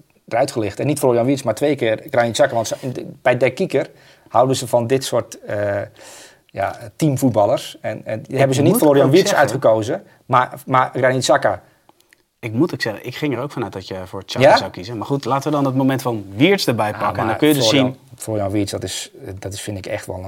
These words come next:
Speaker 1: een, een, ik vind het wel leuk om naar spelers te kijken. En we hebben het over Thiago Almada gehad. En Thiago Almada kan je echt heel goed zien dat hij goed kan voetballen. En die wil ook wel laten zien, en dat kan in de M L S, dat je goed kan voetballen. Want die geeft passes achterloos, weet je wel. Zo van, "Hey, ik heb zin om t-,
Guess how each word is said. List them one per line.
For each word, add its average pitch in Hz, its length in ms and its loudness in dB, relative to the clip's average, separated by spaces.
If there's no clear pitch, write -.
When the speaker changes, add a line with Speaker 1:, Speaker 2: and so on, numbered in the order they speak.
Speaker 1:
een, 95 260 -14
een, 101 340 -14
ik - 140 -8
vind 147 160 2
het 131 80 0
wel 135 220 6
leuk 131 240 2
om 101 80 -4
naar 113 140 0
spelers 135 300 -2
te - 80 -10
kijken. 117 360 0
En 107 60 -4
we 107 60 -4
hebben 113 60 -2
het 110 100 -4
over 107 140 -4
Thiago 110 300 0
Almada 113 340 -2
gehad. 117 160 -4
En 113 140 -8
Thiago 123 320 -2
Almada 127 340 -2
kan 139 220 2
je 131 140 -2
echt - 280 -2
heel 143 240 0
goed 151 200 -4
zien 147 200 -4
dat 131 140 -2
hij - 80 -14
goed 139 100 -4
kan 120 120 -8
voetballen. 147 320 -2
En 156 60 0
die 151 100 2
wil 156 100 0
ook 147 100 0
wel 139 140 6
laten 135 300 2
zien, 143 360 -2
en 110 80 -10
dat 113 120 -4
kan 170 160 4
in 147 60 0
de 127 120 2
M 117 140 0
L 127 80 4
S, - 240 -8
dat 123 140 -2
je - 60 -8
goed 139 100 0
kan 131 120 0
voetballen. 113 320 2
Want 95 120 -6
die 101 100 -6
geeft 98 220 -8
passes 104 460 -2
achterloos, 104 480 -6
weet 98 180 -10
je - 60 -16
wel. 101 100 -6
Zo 101 140 -8
van, 98 100 -10
"Hey, - 120 -8
ik 101 100 -12
heb 101 100 -10
zin 113 140 -10
om 101 100 -12
t-, 101 80 -18